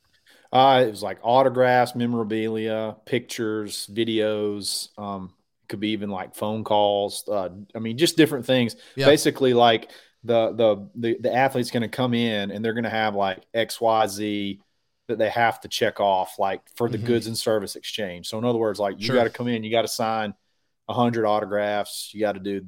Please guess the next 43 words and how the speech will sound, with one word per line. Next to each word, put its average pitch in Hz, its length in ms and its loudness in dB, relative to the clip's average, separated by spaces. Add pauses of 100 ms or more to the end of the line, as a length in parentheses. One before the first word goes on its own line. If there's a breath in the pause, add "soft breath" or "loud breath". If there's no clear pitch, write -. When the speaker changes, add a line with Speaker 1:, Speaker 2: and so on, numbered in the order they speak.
(140)
Speaker 1:
whatever. 98 320 -6 (220)
And 107 120 -12
then 107 300 -6
they're 110 140 0
going 104 240 -4
Speaker 2:
Yeah. 98 60 -10
Speaker 1:
to 98 100 -14
disperse 95 560 -6
it, - 220 -10 (420)
uh, 95 260 -6
to 107 180 -2
the 92 120 -8
subscription, 92 920 -8
um, 92 360 -12 (180)
customers. - 560 -6
So, - 80 -8
Speaker 2:
Cool. 214 180 2 (500 soft breath)
All 139 80 -6
right. 170 200 -4
Speaker 1:
uh, 101 200 0
it's 110 100 -2
gonna 180 180 6
be 185 60 4
pretty 185 160 0
cool. 139 260 4
It's 104 120 -2
gonna 143 140 -2
be, 135 80 -2
I, 123 300 0 (140)
I, 113 140 -4 (180)
I 123 140 4
really 147 320 8
do 139 180 4
think 123 300 -2
the, 110 180 2
the 107 160 0
lower 113 340 2
options 117 600 0
will 104 240 -2
open 107 240 0
up 104 300 -6 (200)
rather 107 440 -2
quickly 113 520 -4